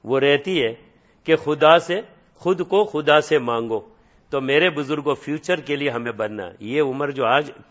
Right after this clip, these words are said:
today you got, maybe tomorrow، تیرے پاس ختم ہو جائے گا۔ اس لیے تم یہ کرو کہ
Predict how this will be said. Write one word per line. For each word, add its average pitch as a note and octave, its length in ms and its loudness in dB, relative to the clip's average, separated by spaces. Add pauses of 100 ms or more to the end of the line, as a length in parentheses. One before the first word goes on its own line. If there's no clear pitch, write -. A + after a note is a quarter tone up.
(120)
today F#3 300 0
you E3 240 -6
got, A#2+ 200 0 (500)
maybe C3 260 -2 (140)
tomorrow، G#2 340 -8 (520)
تیرے B2 160 -6
پاس A2 260 -8
ختم G2+ 280 -16
ہو E2+ 120 -20
جائے E2 220 -20
گا۔ E2 140 -20 (680)
اس D3+ 200 -6
لیے E3+ 180 0
تم D3+ 240 -8
یہ C3+ 200 0
کرو C3 300 -4 (540)
کہ C3 260 -2